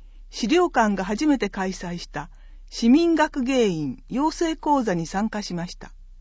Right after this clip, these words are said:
そこで市の歴史を学び、翌年から縄文時代の遺跡である水子貝塚資料館の市民学芸員の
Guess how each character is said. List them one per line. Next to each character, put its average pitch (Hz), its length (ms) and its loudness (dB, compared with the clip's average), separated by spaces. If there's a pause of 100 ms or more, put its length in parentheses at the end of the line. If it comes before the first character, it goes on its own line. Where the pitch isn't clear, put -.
(1700)
そ - 220 -4
こ 247 180 2
で 214 220 -2 (400)
市 - 220 -2
の 262 180 6
歴 196 240 -2
史 294 160 -2
を 254 140 6
学 220 300 2
び、 185 200 -6 (500)
翌 220 220 -6
年 - 300 -6
か 247 160 2
ら 214 180 0 (340)
縄 311 280 2
文 339 280 2
時 311 140 0
代 240 240 4
の 185 120 0
遺 190 40 0
跡 247 260 -4
で 214 120 0
あ 190 160 -4
る 147 180 -10 (500)
水 240 280 0
子 339 160 2
貝 302 260 2
塚 302 240 -4
資 294 140 -4
料 262 240 2
館 170 240 -4
の 147 240 -8 (400)
市 240 240 2
民 311 260 6
学 302 240 2
芸 277 300 0
員 185 240 0
の 151 200 -6